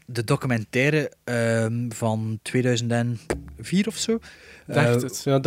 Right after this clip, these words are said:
Speaker 1: waar-,
Speaker 2: het.
Speaker 1: waarbij dat ze eigenlijk, eh, enkele jaren gevolgd worden terwijl ze het album Saint Anger, eh, aan het schrijven zijn. Ehm,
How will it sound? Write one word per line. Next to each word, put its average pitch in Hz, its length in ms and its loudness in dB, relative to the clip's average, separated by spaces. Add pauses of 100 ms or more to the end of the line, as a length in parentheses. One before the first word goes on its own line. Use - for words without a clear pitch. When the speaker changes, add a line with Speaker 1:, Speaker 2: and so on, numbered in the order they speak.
Speaker 1:
waar-, 135 100 -2
Speaker 2:
het. 135 100 -4
Speaker 1:
waarbij 139 420 2
dat 139 160 0
ze 139 100 0
eigenlijk, 135 500 0
eh, - 380 -10
enkele 143 480 0
jaren 151 400 4
gevolgd 120 480 -2
worden 165 400 0
terwijl 127 340 2
ze 123 120 0
het 110 200 -2
album 135 320 0
Saint 120 420 -2
Anger, 143 520 2
eh, 127 260 0
aan 127 200 -2
het 120 120 -2
schrijven 131 500 2
zijn. 127 300 2 (640)
Ehm, 110 560 2